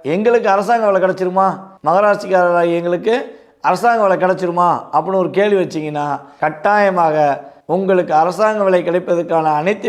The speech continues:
விதமான செயல்பாடுகளும் குரு பகவானின் பார்வையின் மூலமாக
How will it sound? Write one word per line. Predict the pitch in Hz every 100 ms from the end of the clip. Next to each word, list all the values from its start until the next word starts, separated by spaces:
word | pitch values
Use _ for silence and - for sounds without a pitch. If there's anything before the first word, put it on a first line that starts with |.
| 202
விதமான | 185 185 180 180 165
செயல்பாடுகளும் | 165 170 165 156 147 147 139 - -
குரு | 175 226 -
பகவானின் | 175 165 165 165 160 143 -
பார்வையின் | 165 214 226 214 196 170
மூலமாக | 156 151 147 175